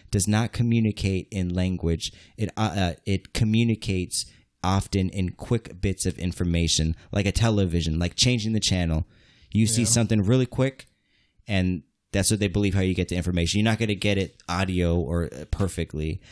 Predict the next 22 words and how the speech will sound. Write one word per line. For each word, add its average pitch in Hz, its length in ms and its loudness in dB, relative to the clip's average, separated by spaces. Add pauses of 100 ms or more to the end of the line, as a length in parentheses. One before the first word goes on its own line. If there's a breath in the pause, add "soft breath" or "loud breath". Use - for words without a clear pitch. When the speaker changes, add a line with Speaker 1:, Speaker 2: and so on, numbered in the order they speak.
(120)
Speaker 1:
Step - 320 0
two 131 260 4
is 107 100 4
they 110 120 4
want 113 200 2
you 113 40 0
to 107 80 2
write 101 340 0
everything 104 480 0
down, 98 320 2
pretty 98 200 0
straightforward. 90 760 0 (420 soft breath)
Step, - 440 -4
step - 300 -2
three 113 260 4
is 110 140 2
pay 147 260 0
attention 127 600 0 (240 loud breath)
to - 100 -2
the 101 100 2
sensor-, 113 760 2 (180 soft breath)
sensory 131 640 2